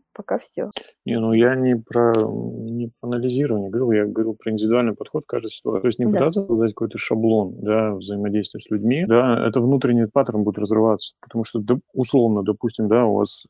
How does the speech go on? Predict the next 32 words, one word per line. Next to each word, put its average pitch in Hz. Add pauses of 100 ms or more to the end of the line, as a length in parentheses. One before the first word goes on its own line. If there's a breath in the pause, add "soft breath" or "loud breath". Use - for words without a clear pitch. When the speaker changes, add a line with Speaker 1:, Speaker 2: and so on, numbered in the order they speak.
(120)
Speaker 2:
э, 101 (460)
привычный 110
паттерн 127
быть 107
спасателем, 101
да, 110
или 95
жертвой. 98
Вот. 90
И 107
его 117
изменить 127
можно, 120
да, 120
если 110 (120)
каждый 107
раз, 185 (200)
попадая 123
в 113
одну 127
и -
ту 120
же, 107
казалось 104
бы, 101
ситуацию, 151
но 135 (160)
все -
равно 135
проводить 120
именно 120 (100)
осмотр, 117